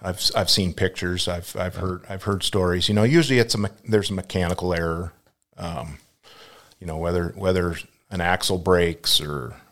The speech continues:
Speaker 1: or the parking brake doesn't get set and,
Speaker 2: Mm-hmm.
Speaker 1: and somebody gets out and it starts
Speaker 2: Yeah.
Speaker 1: rolling. Um, I've never seen any, any, anything personally.
Speaker 2: Yeah.
Speaker 1: Um, the, the scariest thing I've probably been around is, is, is a harvest fire.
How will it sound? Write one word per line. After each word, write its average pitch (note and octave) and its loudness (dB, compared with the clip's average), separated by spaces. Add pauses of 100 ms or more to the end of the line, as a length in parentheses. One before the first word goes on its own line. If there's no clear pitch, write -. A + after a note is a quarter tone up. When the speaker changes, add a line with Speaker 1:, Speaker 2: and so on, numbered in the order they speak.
Speaker 1:
or D#2 -8 (400)
the G2 -14
parking G#2+ 4
brake F#2 -2
doesn't F2 0
get E2+ -2
set F2 2
and, F2 -10
Speaker 2:
Mm-hmm. F2 -12
Speaker 1:
and F2 -8
somebody F2 0
gets E2 -4
out E2+ 2
and - -14
it E2 -14 (300)
starts D#2+ -6
Speaker 2:
Yeah. F2+ -8
Speaker 1:
rolling. E2+ -10 (240)
Um, E2 -10 (140)
I've - -6
never E2+ -4
seen D#2+ -6 (160)
any, E2 -10 (160)
any, E2 -16 (120)
anything F#2 -8
personally. E2+ -8 (100)
Speaker 2:
Yeah. E2 -12 (640)
Speaker 1:
Um, E2+ -6
the, F2+ -2
the G#2+ -4
scariest C3+ 8
thing A2+ 4
I've G2 4
probably F#2 6
been F#2+ -2
around F2+ -2
is, E2 -6
is, E2 -6
is F2 -4
a E2 -2
harvest E2 2
fire. D2 -4